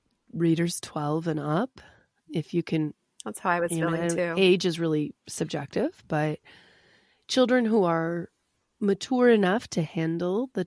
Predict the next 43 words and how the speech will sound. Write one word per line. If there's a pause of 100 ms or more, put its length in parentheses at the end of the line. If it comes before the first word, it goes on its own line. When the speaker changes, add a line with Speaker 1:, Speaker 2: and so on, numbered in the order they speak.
(100)
Speaker 1:
topics
of
child
abuse (100)
without, (240)
um, (180)
it's
not
a
child, (120)
like, (180)
called
It.
It's
nothing
like
that. (360)
So
I
don't
want
moms
to
feel
scared
off.
It's
definitely
not.
It
hap-,
as
we've
said
before,
it (280)
happens
off
scene
and (540)
it's
described
gracefully.